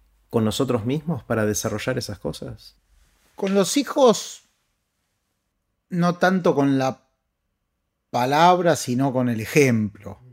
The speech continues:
Speaker 2: con una transmisión que, que no sé muy bien cómo se da,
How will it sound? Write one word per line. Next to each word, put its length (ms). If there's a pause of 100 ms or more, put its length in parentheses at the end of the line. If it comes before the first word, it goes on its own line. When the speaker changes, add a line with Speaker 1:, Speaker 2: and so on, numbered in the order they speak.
(120)
Speaker 2:
con 200
una 220
transmisión 720
que, 580 (1120)
que 120
no 100
sé 220
muy 160
bien 180
cómo 180
se 180
da, 280